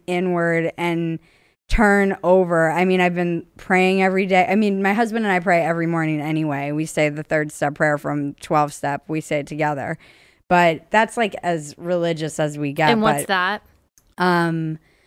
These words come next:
Speaker 1: um, "God, I offer myself to thee to build with me and to do with me as thou will. Relieve me of the bondage of self that I may better do thy will. Take away my difficulties, that victory over them may bear witness to those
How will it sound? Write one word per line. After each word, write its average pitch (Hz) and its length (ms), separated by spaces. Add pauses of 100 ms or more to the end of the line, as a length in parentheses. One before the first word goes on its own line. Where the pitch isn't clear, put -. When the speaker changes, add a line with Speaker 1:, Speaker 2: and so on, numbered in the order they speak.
(880)
Speaker 1:
um, 160 760
"God, 180 500
I 175 160
offer 170 260
myself 185 460
to 190 120
thee 170 460
to 180 100
build 175 260
with 175 180
me 185 240
and 160 160
to 175 100
do 170 180
with 165 160
me 175 160
as 170 140
thou 165 280
will. 160 560
Relieve 175 440
me 185 100
of 180 120
the 190 60
bondage 170 400
of 170 120
self 156 380
that 165 100
I 165 120
may 165 160
better 165 280
do 165 160
thy 160 160
will. 160 300
Take 175 300
away 170 160
my 170 140
difficulties, 160 840
that 165 200
victory 170 400
over 170 220
them 170 260
may 160 120
bear 160 240
witness 160 420
to 170 140
those 175 280